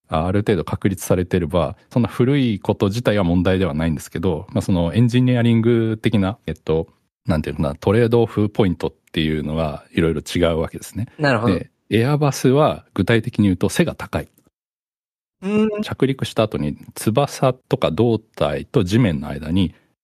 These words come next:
Speaker 1: クリアランス、隙間が大きく開くんですね。
Speaker 2: うんうん。
Speaker 1: それはいい点も悪い点もあると。いい点は大きいエンジンに積める。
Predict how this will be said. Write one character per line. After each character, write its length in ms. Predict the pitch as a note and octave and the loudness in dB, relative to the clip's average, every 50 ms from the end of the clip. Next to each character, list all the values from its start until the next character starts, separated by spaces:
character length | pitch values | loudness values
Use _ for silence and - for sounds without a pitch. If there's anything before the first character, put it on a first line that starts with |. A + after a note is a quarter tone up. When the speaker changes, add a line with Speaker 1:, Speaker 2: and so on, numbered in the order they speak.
| _ _ | _ _
Speaker 1:
ク 120 | - - G#2 | -2 0 2
リ 100 | G#2+ A2+ | 2 4
ア 80 | A2+ | 4
ラ 120 | G#2 G#2 G2+ | 4 4 4
ン 80 | G2 | 2
ス、 360 | F#2 - G#2 F2+ F2 F2 E2+ - _ - _ _ _ _ | 2 2 2 2 2 0 -2 -6 _ -20 _ _ _ _
隙 220 | _ - - - D3+ | _ -16 -2 0 2
間 140 | B2+ A2+ A2+ | 2 4 4
が 260 | A2 G2 F2+ - _ _ - _ _ _ _ _ | 2 2 0 -2 _ _ -20 _ _ _ _ _
大 100 | - - | -6 -6
き 180 | - - A#2 | -2 -4 -4
く 220 | - - - - _ _ _ _ _ | -2 -2 -6 -6 _ _ _ _ _
開 100 | _ - - | _ -6 -4
く 100 | - D2+ | -4 -8
ん 20 | |
で 80 | - - | -8 -6
す 80 | - - | -2 -2
ね。 120 | C3 F3+ - _ _ _ _ _ _ _ _ _ _ | -2 -2 -2 _ _ _ _ _ _ _ _ _ _
Speaker 2:
う 80 | D3 C#3+ | -2 0
ん 140 | C#3 B2 A2 | 0 0 0
う 60 | C#3+ | 0
ん。 240 | C3+ A#2+ A2+ A#2+ - _ _ - | 0 0 -2 -4 -10 _ _ -8
Speaker 1:
そ 140 | - - | -2 2
れ 80 | C#3 D3 | 2 4
は 140 | E3 F#3+ F3 | 4 2 2
い 200 | - - G#3+ A#3 | 2 2 0 0
い 40 | - | 2
点 160 | - F#3+ D3 | 2 2 4
も 120 | F3+ F3 | 4 4
悪 160 | A#2 G#2 G#2+ | 4 4 2
い 60 | A2 F#2 | 2 0
点 140 | - D2+ | -2 -6
も 120 | C#2+ C2+ C#2 | -8 -8 -10
あ 40 | - | -14
る 60 | - | -16
と。 100 | - - _ _ _ _ | -20 -20 _ _ _ _
い 80 | - E3+ | -2 -2
い 40 | E3 | 0
点 160 | - B2+ C3+ | 2 2 2
は 180 | D#3+ C#3 G2 | 4 2 2
大 120 | E2+ F#2 F#2 | 0 -2 -2
き 160 | - - E3+ | 0 0 0
い 40 | G#2+ | 2
エ 40 | D2 | 2
ン 80 | D#2+ | 0
ジ 80 | D2 C#2+ | -4 -4
ン 40 | C#2 | -10
に 60 | - | -10
積 120 | - D2 | -10 -10
め 60 | C#2+ | -12
る。 100 | - - | -12 -14